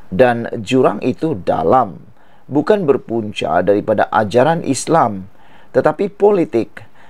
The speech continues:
kata Mahathir yang memimpin umno pada dekad lapan puluhan dan sembilan puluhan, di mana pas merupakan seteru politik utama parti umno ketika itu.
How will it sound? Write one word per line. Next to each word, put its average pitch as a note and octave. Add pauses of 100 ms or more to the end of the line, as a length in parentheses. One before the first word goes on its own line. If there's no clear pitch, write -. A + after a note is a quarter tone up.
kata F#2+
Mahathir G2 (100)
yang B2+
memimpin E3
umno D2 (460)
pada A2+
dekad G#2
lapan G#2
puluhan G2+
dan G2
sembilan F#2+
puluhan, G2 (320)
di C3+
mana A#2+ (640)
pas G3 (140)
merupakan B2
seteru G#2
politik G2+
utama G2
parti -
umno F#2+
ketika A#2
itu. G#2